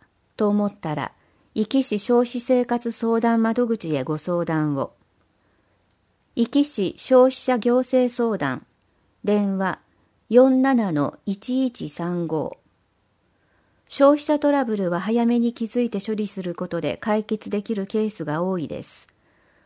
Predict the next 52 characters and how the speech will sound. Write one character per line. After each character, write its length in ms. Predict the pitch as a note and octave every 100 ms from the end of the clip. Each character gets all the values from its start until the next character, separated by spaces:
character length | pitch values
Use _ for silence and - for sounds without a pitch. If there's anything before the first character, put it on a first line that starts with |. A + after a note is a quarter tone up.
| _ A3+
ど 160 | C#4+
ん 60 | C4
な 80 | A#3+
些 20 |
細 380 | C4 B3+ B3+ A3+
な 120 | G3+
こ 140 | G3
と 100 | A#3
で 80 | A#3
も 140 | F3
結 240 | E3 G3+ G3+
構 180 | - C3+
で 140 | - C#3+
す。 260 | - - _ _ _ _ _ -
と 100 | C4+
に 140 | C4+
か 160 | A3+ G3+
く 260 | D#3+ - -
一 240 | - C4+
人 100 | C4+
で 100 | A3+
悩 300 | G3 F#3+ G#3
ま 140 | G#3+ G3
ず 200 | D#3 - _
早 240 | - G#3+
め 140 | A3 A3+
に 100 | G#3+
ご 140 | G3
相 240 | G3 G#3+ G#3
談 180 | G#3
く 80 | G3+
だ 140 | F#3+ F#3+
さ 220 | F3+ D#3
い。 100 | - _ _ _ _ _ _ _ _ _
ま 140 | A3 B3
た、 260 | C#4+ B3+ -
壱 100 | A3
岐 160 | C#4+ D4
市 160 | B3+
で 100 | G3
は 240 | D#3 D3 - _ _ _ -
悪 240 | A3 -
徳 240 | D4 D4
商 260 | D4+ D#4+ D#4+
法 200 | D4 B3+
か 120 | G#3
ら 120 | F#3+
家 160 | F#3 B3
族 280 | C4 B3+ G3+
を 60 |
守 400 | F3 F3 F#3+ F#3
る 120 | C#3